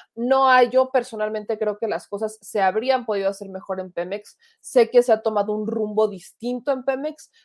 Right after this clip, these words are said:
pero todavía creo que hace, eh, falta, falta información, pues, falta información sobre si se va o no. Todo esto, insisto, son rumores que, eh, circulan por los pasillos de los medios de comunicación,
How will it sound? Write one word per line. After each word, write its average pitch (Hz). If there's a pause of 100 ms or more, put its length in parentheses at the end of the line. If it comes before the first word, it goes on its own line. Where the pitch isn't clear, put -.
(120)
pero 240
todavía 233
creo 220
que 220
hace, 214 (160)
eh, 185
falta, 226
falta 233
información, 190
pues, 127
falta 214
información 208 (240)
sobre 233
si -
se 202
va 160
o 190
no. 233 (200)
Todo 440
esto, 415
insisto, 320
son 294
rumores 254
que, 196
eh, 185
circulan 220
por 190
los 185
pasillos 214
de 185
los 170
medios 190
de 185
comunicación, 214